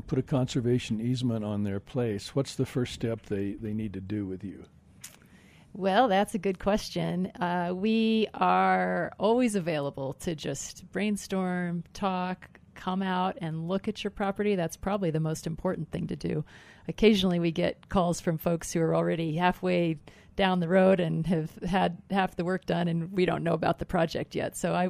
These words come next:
Speaker 2: I wouldn't necessarily recommend that angle. Uh, we do select our projects based on a conservation plan that we've completed this year, a, a regional conservation plan. And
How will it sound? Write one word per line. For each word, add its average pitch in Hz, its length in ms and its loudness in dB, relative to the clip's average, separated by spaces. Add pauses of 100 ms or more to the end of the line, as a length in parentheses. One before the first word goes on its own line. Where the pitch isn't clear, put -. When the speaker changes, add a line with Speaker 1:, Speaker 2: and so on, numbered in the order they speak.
Speaker 2:
I 190 100 2
wouldn't 277 300 6
necessarily 185 680 0
recommend 165 540 -2
that 165 260 0
angle. 151 400 -2 (460)
Uh, 175 140 -2
we 190 120 4
do 214 180 4
select 180 500 0
our 185 140 4
projects 185 560 0
based - 380 -2
on 165 300 0
a 160 220 -2
conservation 175 720 -2
plan 180 520 2
that - 180 0
we've 165 320 0
completed 165 460 -4
this 160 240 -4
year, 170 360 -2 (240)
a, 165 160 -4
a 175 60 -2
regional 175 420 4
conservation 165 640 -2
plan. 165 400 -4 (560)
And 175 400 0